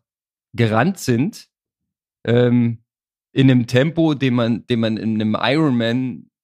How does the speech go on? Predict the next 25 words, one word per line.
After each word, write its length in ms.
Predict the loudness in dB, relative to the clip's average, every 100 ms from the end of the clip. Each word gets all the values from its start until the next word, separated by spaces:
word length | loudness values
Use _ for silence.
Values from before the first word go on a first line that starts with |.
| _
bisher, 800 | -8 -4 -2 0 0 0 -4 -4
das 220 | -4 -2
man 120 | -4
in 120 | -2
einem 120 | -4
Ironman 380 | -2 -2 -2 -2
noch 140 | -2 -4
nicht 180 | -6
gesehen 340 | -4 -2 -2 -2
hat, 180 | -6 -12
so. 220 | -20 -20 _ _ _ _ _ -6
Ja, 280 | -6 -6 -8
zwar, 220 | -6 -6
also 240 | -4 -4
auch 160 | -4 0
wenn 140 | 0
du 60 | 2
sagst, 340 | 0 -2 -4
zwei 160 | -2 0
dreißig 420 | 0 -2 -2 -6
fünfzig 480 | -6 -6 -8 -10 -6
sind 160 | -6
eher 220 | -2 -2 -2
zwei 240 | -4 -2
einunddreißig, 800 | 0 0 0 -2 -4 -4 -6